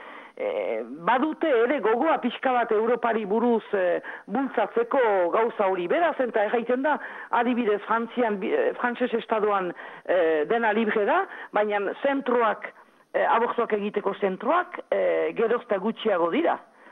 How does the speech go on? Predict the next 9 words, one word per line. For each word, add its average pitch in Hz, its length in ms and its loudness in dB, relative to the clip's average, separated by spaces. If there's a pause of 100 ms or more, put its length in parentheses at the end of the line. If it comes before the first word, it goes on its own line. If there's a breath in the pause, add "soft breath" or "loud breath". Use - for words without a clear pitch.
(160 loud breath)
Eta - 100 -6
orduan, 226 400 2
ba, 156 520 2 (520 loud breath)
eh, 147 880 2
badira 220 480 2
ere 208 380 2
tendentzia 226 600 0
batzuk, 202 360 0
bon, 208 280 0